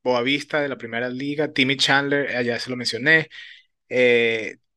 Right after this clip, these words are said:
Luca de la Torre, que me parece un jugador excelente, excelente, excelente, excelente. Lo acaba de comprar el Celta de Vigo. Serginho Dest, que juega en el Barcelona. Eh, y bueno, la lista es, pareciera infinita. El, el,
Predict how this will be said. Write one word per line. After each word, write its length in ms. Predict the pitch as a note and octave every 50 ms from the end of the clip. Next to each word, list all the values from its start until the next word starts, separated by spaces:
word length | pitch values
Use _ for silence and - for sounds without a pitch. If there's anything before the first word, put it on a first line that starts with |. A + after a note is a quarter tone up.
| _ _ _ C3 _
Luca 380 | B2 B2 B2 C#3+ C#3+ C3 D#3 D#3
de 80 | D#3+ D3
la 140 | B2+ A#2
Torre, 280 | A2 D3 C#3+ C#3+ D3+ D3
que 80 | D3 C#3
me 100 | A#2+ A2+
parece 300 | A#2+ G#2+ A2 - - C#3
un 220 | C#3 C#3+ D3 C3+
jugador 400 | B2+ D3+ D#3 B2+ A#2 B2 B2 -
excelente, 1000 | - D3+ D3 - - B2+ A#2+ A#2 B2 B2+ C3+ C#3 C#3 C3+ C3 D#3+ D#3 D#3 D#3 D#3 -
excelente, 800 | B2+ B2+ A#2+ - - - B2 A2+ A#2+ B2+ C3+ C#3 D3 C#3+ C3+ D3+
excelente, 460 | C#3+ - - B2+ A#2 B2 B2 B2 -
excelente. 400 | C3 - B2+ B2 C3+ C#3+ C#3 -
Lo 80 | C#3 B2
acaba 280 | A#2 - A#2 A2+ A#2 C3
de 80 | C#3
comprar 360 | C3+ B2+ A2+ A2 A2+ A2+ A2
el 60 | A#2 A#2
Celta 320 | - C#3 C3 B2+ - C3+
de 100 | A2+ G#2+
Vigo. 420 | A#2+ C3 C#3 C3+ D3 D3 D3 - _ _ - - - - - - _ _ _ -
Serginho 560 | - - C3+ A#2 A2+ B2 A#2+ B2+ C3 C3 B2
Dest, 320 | B2 B2+ C#3 - - -
que 80 | - B2
juega 200 | A#2 A2+ A2 A#2
en 120 | C3 C3+
el 120 | C3+ B2+ A2+
Barcelona. 840 | A#2 A2 - - A2+ A2 B2+ C#3 C#3+ C#3+ C#3+ C#3+ C#3+ C#3 - _ _ _ - - - _ _ _
Eh, 160 | - B2 A#2 A2+
y 100 | D3 D3+
bueno, 300 | D3+ C3+ A2 G2 - - _ _ _ _
la 180 | C3+ C#3 C#3
lista 460 | C3+ C#3 D3 C#3+ - - E3+ E3+ E3+ F3
es, 440 | F3+ F3 E3+ - - - - _ _ _ _ _ _ _ _ _ _ _ _ _ _ _ _ _ _
pareciera 460 | - B2 A#2+ A#2 - C#3+ C#3 C#3 C#3 -
infinita. 800 | D#3+ F3+ F3+ F3 - E3+ D#3 D#3 D3+ D3 D3 D#3+ E3 E3 - _ _ _ _ _ _ _ _ _ _ _ _
El, 200 | C#3 C#3 C#3 C3+
el, 360 | A#2 B2+ C3+ A#2+ G2 A#2+